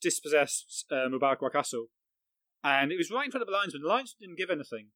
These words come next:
and the referee, Eric Otogo from Gabon, gives a free kick. Now, I, look, I,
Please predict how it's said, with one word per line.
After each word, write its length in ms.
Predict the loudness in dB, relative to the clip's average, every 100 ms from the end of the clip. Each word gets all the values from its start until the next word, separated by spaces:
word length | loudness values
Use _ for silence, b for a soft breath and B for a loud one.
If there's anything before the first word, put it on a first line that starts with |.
| _ _ -4
and 120 | 2
the 60 |
referee, 580 | 4 4 2 -2 -2 0
Eric 180 | 2 2
Otogo 400 | 2 2 2 0
from 200 | -4 -12 -6
Gabon, 360 | 0 0 0 -6 _ _ _ _ 0
gives 180 | 0 0
a 40 |
free 180 | 0 0
kick. 200 | 0 -4 _ _
Now, 260 | 0 2 2 -2 _ _ _ _ _ _ -12
I, 40 | -10
look, 160 | -6 -4
I, 100 | -2